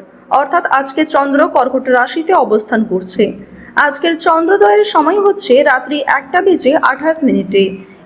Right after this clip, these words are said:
এবং চন্দ্রাস্তের সময় দুপুর দুটো বেজে বত্রিশ মিনিটে। এরপর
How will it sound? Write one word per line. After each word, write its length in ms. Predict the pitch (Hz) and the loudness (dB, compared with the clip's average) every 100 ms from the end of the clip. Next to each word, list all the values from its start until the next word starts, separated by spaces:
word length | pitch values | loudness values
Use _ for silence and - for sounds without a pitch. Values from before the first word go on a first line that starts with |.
| 254 | 0
এবং 140 | 285 294 294 | 2 0 0
চন্দ্রাস্তের 540 | 277 294 339 - 392 - | 0 0 0 0 -2 0
সময় 280 | 339 320 190 - - - 262 | 0 2 0 -8 -18 -4 0
দুপুর 280 | 294 311 320 | 2 2 2
দুটো 220 | 311 320 403 | 2 2 2
বেজে 320 | 392 269 247 | 2 2 0
বত্রিশ 480 | 269 311 311 339 381 359 | 2 0 0 2 2 2
মিনিটে। 420 | 233 202 180 196 190 185 - - - 311 | 0 0 -2 -4 -4 -12 -20 -14 0 2
এরপর 260 | 311 320 | 2 2